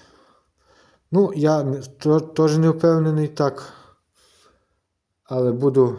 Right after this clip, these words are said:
ще розбе-, то розбирати, бо треба по-, шатун, поршень, диру заварити. Буду робити, пробувати такий екс-,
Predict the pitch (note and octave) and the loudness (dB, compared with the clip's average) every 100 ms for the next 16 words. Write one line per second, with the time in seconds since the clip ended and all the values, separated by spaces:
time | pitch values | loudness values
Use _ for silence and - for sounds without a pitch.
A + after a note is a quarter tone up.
0 | - - - C3 A#2 G#2 A#2+ A#2+ C3+ A#2+ | -12 -20 -6 -2 -2 -2 -2 -2 0 0
1 | A2 G#2+ A#2 C3 - A2 A2 A2+ G#2 - | -2 -2 0 0 -2 -8 -8 -6 -8 -6
2 | B2 - _ _ _ _ _ _ _ _ | -10 -10 _ _ _ _ _ _ _ _
3 | _ _ _ _ _ - B2+ - C#3 C3 | _ _ _ _ _ -8 -6 0 0 0
4 | - C3+ C#3 - D3 C#3 - - _ _ | 0 2 2 -2 -8 -8 -16 -20 _ _
5 | _ _ _ _ _ _ _ _ B2+ A#2+ | _ _ _ _ _ _ _ _ -8 -2
6 | A#2+ C3 B2+ C3 C3 C3 C3+ C3 B2+ - | 2 2 2 0 0 0 -2 -4 -14 -16
7 | - _ _ _ _ _ _ _ _ _ | -20 _ _ _ _ _ _ _ _ _
8 | _ _ _ _ _ - - _ _ _ | _ _ _ _ _ -20 -20 _ _ _
9 | _ _ _ _ _ _ _ _ _ _ | _ _ _ _ _ _ _ _ _ _
10 | _ _ _ _ _ C3+ C#3 C#3+ C3 B2 | _ _ _ _ _ 0 2 4 2 4
11 | C3 - A2 B2+ A2+ A2+ A2+ G#2 G#2+ A2 | 0 0 -4 -2 -2 -4 -10 -16 -12 -12
12 | F#2+ F2 _ G#2+ - - | -12 -16 _ -20 -20 -20